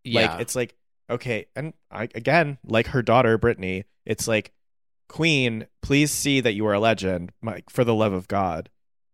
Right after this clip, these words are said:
Speaker 2: It's like, you're, you're too kind.
Speaker 1: Is it also just me or for thinking this, but, like, some of Britney's mannerisms
Speaker 2: Oh, I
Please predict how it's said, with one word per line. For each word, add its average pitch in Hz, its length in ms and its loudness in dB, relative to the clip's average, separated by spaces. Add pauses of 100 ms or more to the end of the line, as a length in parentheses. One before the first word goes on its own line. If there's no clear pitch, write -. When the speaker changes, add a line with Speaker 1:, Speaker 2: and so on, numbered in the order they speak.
Speaker 2:
It's 123 220 -2
like, 117 220 -2
you're, 110 140 -6
you're 104 260 -4 (360)
too 165 280 0
kind. 92 520 -8 (440)
Speaker 1:
Is 165 160 2
it 220 200 -6
also 160 520 4
just 127 280 2
me 110 260 -2
or 104 220 -6 (140)
for 131 100 0
thinking 117 240 -4
this, 113 180 -2
but, 117 160 -2
like, 113 280 0 (480)
some 135 260 2
of 170 220 0
Britney's 131 420 -2
mannerisms 107 1200 -2 (120)
Speaker 2:
Oh, 139 240 6 (120)
I 139 140 4